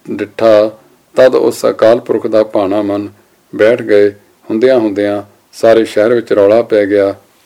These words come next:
ਜਦ ਮਹਾਰਾਜ ਦੇ ਮਹਿਲੀਂ ਇਹ ਖਬਰ ਪਹੁੰਚੀ, ਮਾਤਾ, ਦਾਦੀ ਜੀ, ਹੋਰ ਸਭ ਸਨੇਹੀਆਂ ਨੂੰ ਖੇਦ ਹੋਇਆ ਔਰ ਹੋਣਹਾਰ ਸਪੁੱਤਰ ਦੇ ਅੰਤਲੇ ਦੀਦਾਰ ਲਈ ਵੈਰਾਗ ਦੀਆਂ ਮੂਰਤਾਂ ਹੋ ਉੱਧਰ ਤੁਰੀਆਂ। ਇਸ ਵੇਲੇ ਸੰਗਤਾਂ ਵੀ ਆਣ ਜੁੜੀਆਂ ਸਨ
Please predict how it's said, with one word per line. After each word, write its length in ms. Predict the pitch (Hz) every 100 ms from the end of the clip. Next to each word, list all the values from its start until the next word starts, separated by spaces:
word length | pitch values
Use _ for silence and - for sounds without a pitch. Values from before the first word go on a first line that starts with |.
| _ _ _
ਜਦ 160 | 120 117
ਮਹਾਰਾਜ 520 | 107 110 127 127 117
ਦੇ 120 | 110
ਮਹਿਲੀਂ 380 | 107 104 113 110
ਇਹ 60 | 107
ਖਬਰ 300 | - 104 127
ਪਹੁੰਚੀ, 600 | - 117 110 104 101 101 _ _ _ _
ਮਾਤਾ, 520 | 110 110 113 117 113 113 -
ਦਾਦੀ 360 | 104 104 107 113
ਜੀ, 300 | 110 113 117 - _ _ -
ਹੋਰ 120 | 120
ਸਭ 260 | - 131
ਸਨੇਹੀਆਂ 440 | 131 - 123 127 120
ਨੂੰ 100 | 113
ਖੇਦ 320 | - 110 123
ਹੋਇਆ 400 | 110 104 104 104 - _ _
ਔਰ 120 | 127 113
ਹੋਣਹਾਰ 440 | 110 127 123 117
ਸਪੁੱਤਰ 500 | - - - - 107
ਦੇ 180 | 107 110
ਅੰਤਲੇ 360 | 104 - 110
ਦੀਦਾਰ 400 | 101 101 101 107
ਲਈ 260 | 113 101 101 - _ _ _ 107
ਵੈਰਾਗ 340 | 107 104 113
ਦੀਆਂ 260 | 117 113 104
ਮੂਰਤਾਂ 460 | 104 101 - 101 101 _ _ _ _
ਹੋ 100 | 117
ਉੱਧਰ 320 | 117 127 135
ਤੁਰੀਆਂ। 480 | 123 110 104 104 101 101 _ _ _ - - _ - - - _ _
ਇਸ 200 | 156 156
ਵੇਲੇ 220 | 143 135
ਸੰਗਤਾਂ 480 | 131 - 113 107 143
ਵੀ 140 | 135 117
ਆਣ 200 | 110 120
ਜੁੜੀਆਂ 340 | 117 110 110
ਸਨ 280 | 110 110